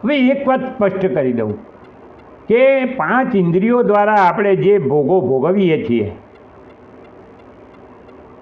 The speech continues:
એ જુવાન અવસ્થામાં હોઈએ આપણે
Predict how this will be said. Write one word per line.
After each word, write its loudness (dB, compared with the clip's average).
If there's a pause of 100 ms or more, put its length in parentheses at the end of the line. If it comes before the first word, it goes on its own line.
(520)
એ 4 (1160)
જુવાન -2
અવસ્થામાં -2
હોઈએ 0
આપણે -2